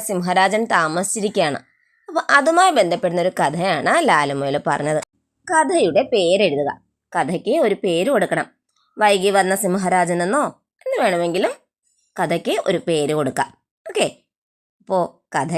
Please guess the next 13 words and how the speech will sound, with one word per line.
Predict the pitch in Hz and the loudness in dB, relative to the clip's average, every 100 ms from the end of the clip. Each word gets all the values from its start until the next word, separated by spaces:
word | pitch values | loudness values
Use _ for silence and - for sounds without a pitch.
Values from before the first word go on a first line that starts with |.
| 185 | 0
എഴുതുക, | 170 180 202 302 - _ - | 0 0 2 0 -2 _ -8
അതിനുശേഷം | 571 403 185 160 175 - | -4 -2 -2 -2 -2 -4
അതിനൊരു | 151 151 190 - - | -4 -2 0 -2 -4
പേര് | 359 320 247 | 0 2 2
കൊടുക്കുക. | 185 131 143 127 - _ _ _ _ | 0 -2 -4 -6 -8 _ _ _ _
കഥ | 160 139 | -4 -2
എഴുതാൻ | 147 147 165 185 - - | -2 0 0 -2 -6 -6
എന്താ, | 208 196 196 _ _ _ _ - | 0 0 -2 _ _ _ _ -6
ആ, | 175 175 - - | -2 -2 -6 -6
പുതുവത്സരാഘോഷത്തിന്റെ | 190 185 175 190 180 170 180 190 185 | -2 -2 -2 0 2 0 -4 -4 -4
ഭാഗമായി | 190 196 170 175 185 175 | -2 -2 -2 -2 -2 -2
എന്തെങ്കിലും | 180 180 180 180 | -4 -4 -4 -2
വാങ്ങാനായിട്ട് | 175 165 175 185 180 180 | -2 -2 -2 -2 -2 -4